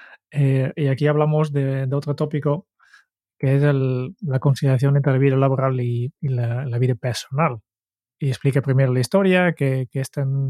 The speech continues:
este equilibrio, pues, nunca se habló hasta los años ochenta del siglo pasado, cuando de repente las mujeres casadas, eh,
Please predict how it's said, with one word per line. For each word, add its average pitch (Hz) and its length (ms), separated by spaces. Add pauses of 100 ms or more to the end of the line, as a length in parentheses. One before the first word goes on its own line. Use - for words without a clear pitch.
(120)
este 147 240
equilibrio, 139 760
pues, 123 160
nunca 139 220
se 135 80
habló 135 320
hasta 131 240
los 131 280
años 127 360
ochenta 131 380
del 131 120
siglo 131 300
pasado, 147 420
cuando 135 380
de 131 80
repente 139 460 (420)
las 135 220
mujeres 135 360
casadas, 131 540
eh, 127 240